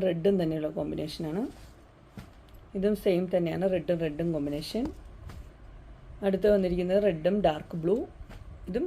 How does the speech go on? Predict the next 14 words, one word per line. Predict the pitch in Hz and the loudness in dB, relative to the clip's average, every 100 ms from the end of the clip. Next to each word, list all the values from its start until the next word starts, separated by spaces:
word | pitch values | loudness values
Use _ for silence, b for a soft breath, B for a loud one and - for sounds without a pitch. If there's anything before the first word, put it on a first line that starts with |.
| 359 180 | 0 0
റെഡും | 165 160 165 | 2 0 0
ഡാർക്ക് | - - - | -2 -6 -12
ബ്ലൂ. | 165 - - - - - _ - - - | -12 -14 -16 -20 -20 -20 _ -20 -6 4
അടുത്ത് | 240 294 311 | 8 12 12
വന്നിരിക്കുന്ന | 277 254 262 254 | 12 6 6 6
ഒരു | 254 226 | 6 4
പ്രീമിയം | 226 220 226 254 247 220 | 4 6 6 4 2 6
ക്വാളിറ്റി | 214 208 208 | 8 8 6
ഉള്ള | 202 202 | 6 6
നെറ്റ് | 190 196 | 6 6
കളക്ഷൻസ് | 180 196 185 190 | 6 4 2 2
ആണ് | 165 | 2
ഇനി | 170 165 | 2 2
വന്നിരിക്കുന്നത്. | 165 170 165 160 | 0 0 2 4